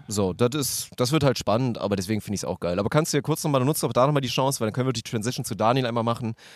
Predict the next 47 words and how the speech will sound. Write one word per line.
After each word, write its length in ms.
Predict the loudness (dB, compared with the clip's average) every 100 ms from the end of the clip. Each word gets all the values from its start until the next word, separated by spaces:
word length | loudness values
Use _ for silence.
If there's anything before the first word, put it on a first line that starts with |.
| -20 -4
weil 100 | 0
da 100 | 2
ein, 120 | 2
zwei 180 | 0 -2
Fragen 340 | 0 2 2
bestimmt 260 | -2 -4 -4
auch 140 | -4 -4
offen 240 | -6 -4
sind, 180 | -4 -2
werden 160 | -2
auch 100 | -2
im 60 | -2
Magazin 400 | -4 -4 -4 -6
mit 100 | -6
Sicherheit 280 | -6 -4 -4
dann 100 | -4
kommen. 260 | -2 -2 -2 -10 -20 -20 -20 _ _ -20 -20 -18 -2
Die 80 | 4
Wildcard? 560 | 4 4 2 0 -6 -14 _ _ _ -20 _ _ _ _
Weil's, 220 | 0 2 4
glaub 200 | 4 4
ich, 80 |
hieß 320 | 2 2 4 4
so, 460 | 6 6 6 2 -4 -16 0
warum 320 | 2 2 2
können 180 | 2 2
die 40 |
nicht 200 | 2 0
einfach 220 | 0 0 0
eine 120 | 0
Quali-Wildcard 720 | 2 2 4 4 4 2 -2
bekommen? 400 | -2 0 0 0
Die 60 | -2
sind 180 | -2 -2
doch 80 |
dann 160 | 0 0
gut 160 | -2 -2
genug, 360 | 0 2 2
dann 120 | 0 0
kommen 180 | 0 0
die 60 |
doch 120 | -2
dann 160 | -2 0
weiter 640 | 2 0 0 0 2 2
und, 400 | 0 -2 -4 -6
und 180 | -10 -8
so. 320 | -6 -6 -8